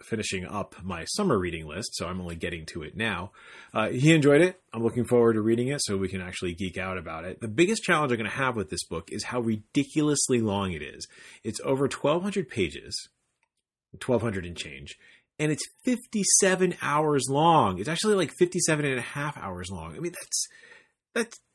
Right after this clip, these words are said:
that's more than two days worth of material, folks. This, this is an incredibly huge book. This is ultimately, however, a good thing. Uh, first of all, I'm really enjoying the series, so I'm certainly not going to complain about getting to listen to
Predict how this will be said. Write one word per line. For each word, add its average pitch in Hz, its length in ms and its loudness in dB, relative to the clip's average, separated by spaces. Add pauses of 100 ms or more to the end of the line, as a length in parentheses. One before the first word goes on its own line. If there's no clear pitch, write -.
(460)
that's - 180 -8
more 294 140 2
than 247 140 2 (100)
two 254 160 6
days 226 460 2
worth 165 240 4
of 139 120 -2
material, 143 520 2
folks. 98 400 -4
This, 175 200 2
this 226 160 2
is 185 240 2
an 156 120 -4
incredibly 151 760 -2
huge 156 580 -4
book. 98 320 0 (640)
This 127 180 0
is 143 300 6
ultimately, 127 580 2
however, 127 560 6 (1000)
a 226 80 4
good 175 240 8
thing. 147 360 2 (260)
Uh, 113 280 0 (400)
first 139 220 6
of 117 80 6
all, 98 340 4
I'm 101 260 -4
really 104 240 0
enjoying 92 240 -4
the 95 60 -6
series, 82 380 -4
so 71 220 -10 (100)
I'm - 240 -16
certainly - 280 -6
not 85 200 -10
going 85 140 -10
to 80 60 -8
complain 85 440 -8
about 85 200 -8
getting 80 200 -12
to 82 80 -12
listen 82 260 -10
to 85 60 -14